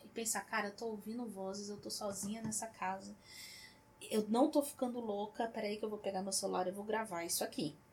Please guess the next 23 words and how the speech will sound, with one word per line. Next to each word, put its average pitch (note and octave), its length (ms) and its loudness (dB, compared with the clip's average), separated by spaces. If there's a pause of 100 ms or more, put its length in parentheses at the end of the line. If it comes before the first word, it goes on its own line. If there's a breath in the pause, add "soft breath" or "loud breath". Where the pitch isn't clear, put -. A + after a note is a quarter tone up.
(300)
E F#4 80 8
aí D4+ 160 10
depois G3+ 320 4
eu F#4 100 10
ouço A#3 260 8
a A#3 40 4
gravação. B3+ 560 4
Se F#4+ 200 4
realmente G3+ 340 4
tiver F#3 160 0
alguma F3 260 -2
coisa F3+ 200 -2
na F3+ 100 -6
gravação, F#3 680 2 (640)
eu B4 140 4
não G#3 100 8
estou F3 240 2
ficando D#3+ 280 -6
louca. F#3 460 2 (720)
Mas B3 240 6
tudo G4+ 220 6
bem E4 240 8
que F4+ 380 6